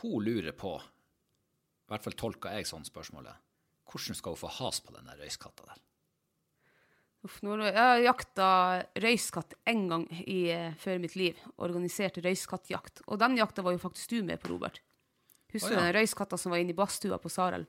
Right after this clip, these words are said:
Speaker 1: Ja.
Speaker 2: Den som, jeg
Speaker 1: Stemmer
Speaker 2: fungerte
Speaker 1: det.
Speaker 2: jo som hihund, og du sto på post.
Speaker 1: <laughs>
Speaker 2: Og røyskatta kom jo ut.
Speaker 1: Ja.
Speaker 2: Og den datt.
Speaker 1: Den, eh,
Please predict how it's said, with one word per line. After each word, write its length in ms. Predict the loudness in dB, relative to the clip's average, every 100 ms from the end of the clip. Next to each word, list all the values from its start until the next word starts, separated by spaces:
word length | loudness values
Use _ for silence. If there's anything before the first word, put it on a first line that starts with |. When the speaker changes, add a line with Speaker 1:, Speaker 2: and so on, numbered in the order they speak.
| -10
Speaker 1:
Ja. 180 | -10 -10 -12 _
Speaker 2:
Den 140 | -6 -4
som, 160 | -2 2
jeg 180 | 2 2
Speaker 1:
Stemmer 100 | 2
Speaker 2:
fungerte 260 | 4 4
Speaker 1:
det. 60 | 0
Speaker 2:
jo 60 | -2
som 80 |
hihund, 480 | 0 2 2 2 0
og 100 | -2
du 80 | -4
sto 200 | -6 -6 -10
på 120 | -6
post. 460 | -2 0 -2 -12 _
Speaker 1:
<laughs> 460 | -4 -2 -2 -4 -2
Speaker 2:
Og 100 | 4
røyskatta 400 | 6 6 2 0
kom 220 | 0 0
jo 80 | 0
ut. 260 | -4 -6 -18 _ _
Speaker 1:
Ja. 140 | -12 -12 _ _ -14
Speaker 2:
Og 120 | -10 -8
den 160 | -6
datt. 320 | -8 -10 _ _ _
Speaker 1:
Den, 200 | -14 -12 -12
eh, 200 | -12 -14